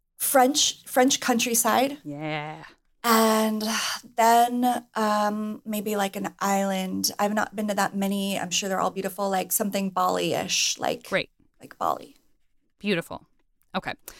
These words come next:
Speaker 2: Next one, let's do three topics as specific or as, as sort of wide as you would, you, as you, as you want. But three things that you wish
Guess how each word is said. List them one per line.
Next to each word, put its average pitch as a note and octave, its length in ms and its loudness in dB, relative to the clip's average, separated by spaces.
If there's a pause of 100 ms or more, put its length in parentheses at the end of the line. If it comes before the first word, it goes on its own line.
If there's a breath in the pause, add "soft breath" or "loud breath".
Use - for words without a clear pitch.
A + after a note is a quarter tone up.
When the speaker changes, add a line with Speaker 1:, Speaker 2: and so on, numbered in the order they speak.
(240 loud breath)
Speaker 2:
Next D4 380 6
one, A3+ 420 2
let's C4+ 460 4
do A3+ 560 4
three E4+ 680 4 (720)
topics - 880 2 (420)
as A#3 200 6
specific - 840 2
or A#3+ 140 6
as, A3 180 4 (640)
as G3+ 220 2
sort G3+ 220 2
of E3 100 -6
wide F#3+ 440 8
as F3+ 200 0
you F#3+ 80 -2
would, F3 200 -2
you, F3 360 -6
as F#3+ 140 2
you, E3+ 200 -6
as F3+ 120 0
you F#3 80 2
want. - 260 -6
But - 140 2 (360 soft breath)
three E4+ 280 8
things C#4 440 8
that G3+ 320 6
you A3+ 280 4
wish C#4 400 6